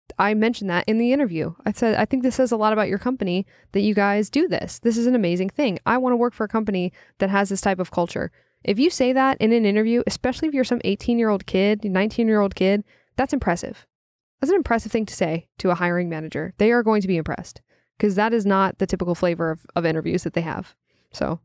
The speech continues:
just something that, something that's worth noting, I think. Um, but come up with a reason why you want the job and then just be honest and tell that to the company, to the hiring manager.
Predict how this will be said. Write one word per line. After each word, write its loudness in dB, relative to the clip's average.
just -2
something -4
that, -12
something 0
that's 0
worth 0
noting, -4
I -2
think. -6
Um, 2
but 0
come 0
up 0
with 2
a 2
reason 0
why 2
you 0
want 0
the -8
job -2
and 2
then 2
just 0
be -2
honest -2
and 2
tell 0
that -2
to 2
the 0
company, -4
to 0
the 2
hiring 0
manager. -6